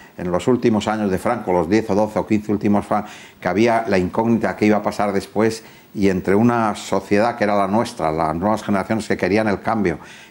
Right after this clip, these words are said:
y un ejército que era el vencedor de la guerra incivil que secuestró en mil novecientos treinta y nueve la soberanía nacional, eh, eh, solo había una manera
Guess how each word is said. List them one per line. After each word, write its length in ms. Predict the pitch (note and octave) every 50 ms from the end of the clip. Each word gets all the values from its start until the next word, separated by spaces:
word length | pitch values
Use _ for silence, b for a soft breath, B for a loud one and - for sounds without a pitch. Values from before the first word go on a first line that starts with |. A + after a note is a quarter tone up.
| B
y 140 | - G2+ G#2
un 160 | G#2+ A2+ A2+
ejército 580 | A2+ A2 - A2+ G#2+ - - F2+ - - F2 -
que 100 | - G#2
era 120 | G#2 G#2+
el 80 | G#2+ G2
vencedor 520 | F2 F#2 F#2+ E2 D#2+ - F2+ F#2+ A2 A2
de 100 | G2+ G2+
la 120 | F#2 F2+ F#2
guerra 240 | F#2+ G2+ F#2+ G2+
incivil 460 | G#2 G2+ F#2 - G2 G2+ A2+ G#2+ G#2 G#2
que 100 | - G2
secuestró 680 | - F#2 F2+ - - E2+ D#2+ - - A2 A2+ A2 G2 B B B B B B B
en 300 | - F#2+ F#2 F2+ F2+ F#2
mil 120 | G2 G#2+ G#2+
novecientos 440 | G#2+ G#2 G#2+ A2 G2+ F#2 - G2+ -
treinta 260 | - G2+ F2+ - G2
y 20 |
nueve 200 | F#2+ G#2 G#2+ G#2+
la 100 | G2+ F#2
soberanía 500 | E2+ - F#2 F2+ F2 F2 F2 F#2 G2+ G#2 G#2
nacional, 500 | G#2+ G2+ - A2 G#2 G2+ G#2+ G#2 G#2+ - B B B B B B B B B -
eh, 480 | - G2+ F#2+ F#2+ F#2 - - F2+ F2+ F2
eh, 20 |
solo 240 | - - - A2 A#2
había 280 | A2 A#2 A#2+ A#2 A2+
una 300 | A2+ - A#2 A2 A2 A2
manera 680 | G#2+ G#2 G#2 G#2 A2 A2+ A2 A2+ A2+ - - - - -